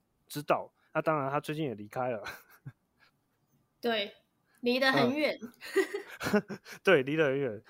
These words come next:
Speaker 1: 但是呢，他那时候就很生气说，“这些东西要负责任啊，这些东西应该要提告啊。”如果他有这个法案，他应该就马上去检举，就说这是假消息。然后我们这些想要，很可-，可怜的社畜想要讲话，又不能讲了，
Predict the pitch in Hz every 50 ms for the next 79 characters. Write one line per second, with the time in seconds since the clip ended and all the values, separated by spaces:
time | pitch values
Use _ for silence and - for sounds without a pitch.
0 | - - - - 226 208 196 - 220 196 170 156 151 147 - 190 202 202 190 -
1 | 165 170 190 160 - - - 165 165 170 175 165 - 160 143 147 - - - -
2 | 240 220 180 208 196 202 190 196 180 - 185 185 196 190 180 - - 196 160 -
3 | - 127 110 110 139 180 180 139 120 104 98 95 98 - _ _ _ _ _ -
4 | - 190 196 196 196 190 - 190 175 - 180 - 185 185 190 180 - - 117 113
5 | - 185 160 117 101 95 87 - - - - 220 226 - 226 170 - 190 208 156
6 | 131 - 196 165 151 - 135 113 135 156 143 131 - 170 165 196 190 190 190 196
7 | 185 170 127 123 151 160 185 160 - - 120 127 131 - - 113 101 123 135 127
8 | 135 135 151 - 202 190 185 190 170 - 127 120 123 131 139 143 - - - -
9 | - _ _ _ _ _ _ _ _ _ - 143 165 185 185 170 156 156 170 175
10 | 202 202 190 196 190 190 185 - 165 147 170 185 - - - _ _ - - -
11 | - - _ _ _ _ _ - - 160 185 - - - - 156 147 135 139 131
12 | - _ - - 151 143 135 135 143 170 170 - - 185 147 - 190 180 143 -
13 | 123 131 151 147 - 123 113 - - 160 147 117 101 - _ _ _ - 160 156
14 | 175 160 139 117 123 - 131 107 92 90 92 -